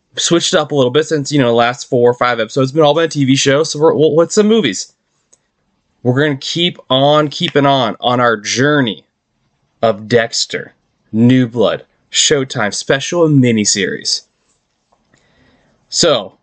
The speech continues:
I know I'm a few episodes behind, but I'm gonna go in order anyways and try and knock 'em all out before the season finale this week. Don't know if it's gonna happen, but hey, we're gonna try. So, tonight we are talking episode five,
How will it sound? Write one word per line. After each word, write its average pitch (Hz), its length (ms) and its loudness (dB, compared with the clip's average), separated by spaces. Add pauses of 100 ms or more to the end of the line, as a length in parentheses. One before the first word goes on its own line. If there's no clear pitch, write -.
(140)
I 117 120 -2
know 139 100 0
I'm 147 60 2
a 139 40 -4
few 170 140 -2
episodes 156 260 0
behind, 160 600 -2
but 120 120 0
I'm 123 80 -4
gonna 131 100 0
go 127 120 2
in 123 100 -2
order 135 340 2
anyways 151 400 -2
and 127 100 -6
try 120 220 -2
and 117 100 -4
knock 123 220 -4
'em 117 100 -6
all 110 200 0
out 147 240 -2
before 117 420 2
the 104 120 -6
season 135 500 0
finale 113 720 -2 (300)
this 110 280 -2
week. 95 120 -12 (120)
Don't 123 160 0
know 123 60 0
if - 80 -6
it's 131 80 -6
gonna 127 160 -2
happen, 151 500 0 (920)
but 127 160 0
hey, 147 180 -4 (580)
we're 110 220 2
gonna 113 160 -2
try. 104 300 -4 (600)
So, - 320 -2 (840)
tonight 135 420 0
we 127 100 -4
are 117 80 -2
talking 139 520 -4 (100)
episode 160 640 0
five, 139 600 0